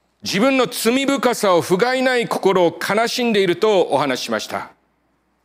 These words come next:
しかしこれらの人たちは、イエス・キリストによって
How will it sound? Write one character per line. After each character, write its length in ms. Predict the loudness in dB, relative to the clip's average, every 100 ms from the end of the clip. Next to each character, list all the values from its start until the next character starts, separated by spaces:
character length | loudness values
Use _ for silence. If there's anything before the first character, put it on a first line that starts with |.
| _ _ _ _ _ _ _ -4
し 80 |
か 100 | -4
し 80 | -2
こ 140 | -2 0
れ 100 | 0
ら 100 | 0
の 100 | -2
人 160 | 0
た 120 | -2
ち 140 | 0 2
は、 420 | 2 0 -4 -12 _ _ _ -4
イ 100 | -2
エ 80 | -2
ス・ 160 | -4
キ 140 | -4 -2
リ 100 | -2
ス 120 | -2
ト 100 | 0
に 80 | 0
よ 100 | -2
っ 40 |
て 560 | -2 -2 -2 -4 -8